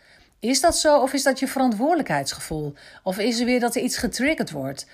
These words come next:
Of er iets, iets wat je vanuit oude patronen eigenlijk het gevoel hebt dat jij het moet doen, maar hoef jij het eigenlijk helemaal niet te doen en mag je het ook best wel een keer bij een ander laten liggen?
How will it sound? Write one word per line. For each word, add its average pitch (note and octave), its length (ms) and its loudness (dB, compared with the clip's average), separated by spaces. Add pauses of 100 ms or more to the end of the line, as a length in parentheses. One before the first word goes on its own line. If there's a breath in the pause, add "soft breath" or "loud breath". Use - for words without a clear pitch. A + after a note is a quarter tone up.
(260 loud breath)
Of - 180 -4
er G#3+ 60 -2
iets, A#3 280 -2
iets A#3 220 -2
wat G#3+ 160 -2
je A3 80 0
vanuit G#3+ 340 2
oude G#3 240 2
patronen C4+ 600 2
eigenlijk D#3 380 -4
het - 120 -8
gevoel E3+ 220 -2
hebt E3 140 -2
dat D3+ 120 -4
jij D#3+ 180 2
het D#3+ 140 -2
moet D#3+ 160 -2
doen, D#3+ 200 -2
maar D#3+ 320 0 (360 loud breath)
hoef D4+ 240 0
jij A3 140 6
het G#3 100 2
eigenlijk F#3 340 0
helemaal F#3+ 420 0
niet E3+ 220 0
te - 80 -6
doen D#3 160 -2
en E3 80 -2
mag G3 140 0
je - 100 -8
het - 80 -6
ook A3+ 140 0
best G#3 200 0
wel G#3 80 -2
een G3 60 0
keer F#3 200 -2
bij E3+ 140 2
een F3+ 80 -4
ander C4 260 0
laten C#3+ 340 -4
liggen? C#3+ 440 -8